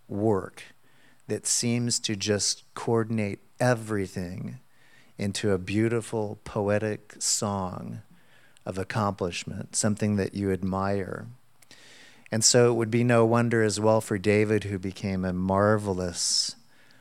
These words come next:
poet for the Lord. The Psalms predominantly have been credited to him, and all the instruments that we enjoy, hundreds of them credited to him. Why?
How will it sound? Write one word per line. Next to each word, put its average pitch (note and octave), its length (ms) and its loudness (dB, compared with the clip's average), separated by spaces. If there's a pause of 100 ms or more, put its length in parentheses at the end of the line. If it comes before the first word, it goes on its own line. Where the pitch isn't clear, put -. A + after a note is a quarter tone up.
(220)
poet - 480 -2
for - 160 -8
the F2+ 120 -4
Lord. F#2 500 -6
The G#2+ 100 -4
Psalms A2 800 2
predominantly G2+ 840 -2
have F#2 180 -10
been F2+ 160 -2
credited G2 600 -4
to F#2 120 -8
him, G#2+ 460 -6 (680)
and F2+ 160 -4
all G#2 180 6
the A#2 140 2
instruments A2+ 580 -2
that - 120 -8
we G#2 140 -4
enjoy, G2 500 -4 (680)
hundreds G2+ 500 -2
of E2+ 140 -6
them F#2 260 -12
credited F#2 640 -4 (180)
to - 120 -12
him. A2 440 -8 (880)
Why? G#2 340 -6